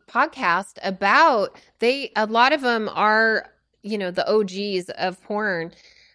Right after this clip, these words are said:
and how now, how empowering it is to own their own content and be in charge of when it gets released, what it's priced at. And so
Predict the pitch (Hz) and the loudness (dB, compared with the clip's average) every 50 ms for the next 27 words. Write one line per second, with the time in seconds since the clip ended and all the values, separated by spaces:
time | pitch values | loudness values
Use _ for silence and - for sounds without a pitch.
0 | _ _ _ - 208 202 202 190 185 190 208 - - 247 233 233 233 214 208 196 | _ _ _ -8 -8 -6 -6 -6 -8 -8 -10 -6 -2 2 2 2 2 0 -2 -4
1 | 190 185 196 208 226 254 285 330 349 339 - - - 262 233 226 202 196 208 214 | -4 -2 -2 0 0 0 0 -2 -4 -4 -6 -4 -4 -2 -2 -2 -4 -4 -2 0
2 | 185 190 208 214 220 214 196 185 180 180 185 - - - - - - 170 185 190 | 0 0 0 -2 -4 -6 -6 -6 -6 -6 -6 -8 -10 -12 -12 -8 -6 -4 -4 -4
3 | 202 214 202 190 175 - 170 185 180 - - 185 175 196 226 - 226 180 160 139 | -4 -4 -4 -6 -6 -6 -6 -8 -10 -8 -8 -8 -8 -8 -8 -10 -10 -12 -12 -12
4 | - - 185 185 175 175 196 196 202 202 196 185 139 185 190 - - 294 320 311 | -12 -10 -10 -10 -8 -8 -8 -8 -6 -6 -6 -6 -8 -10 -8 -4 -2 -2 -2 -2
5 | 214 185 175 180 190 185 180 120 151 170 - - - - 180 190 220 262 277 226 | -4 -6 -6 -6 -6 -6 -6 -6 -8 -8 -8 -10 -10 -10 -8 -6 -6 -6 -6 -8
6 | - - - 185 180 165 - - - - - 262 247 254 262 - - 180 165 160 | -8 -8 -6 -6 -6 -6 -8 -12 -18 -8 -4 -4 -4 -4 -6 -8 -8 -6 -6 -6
7 | 147 127 143 - _ - 175 180 175 185 - - 185 165 160 160 160 160 | -6 -8 -10 -14 _ -14 -14 -14 -14 -12 -8 -8 -6 -6 -6 -8 -12 -14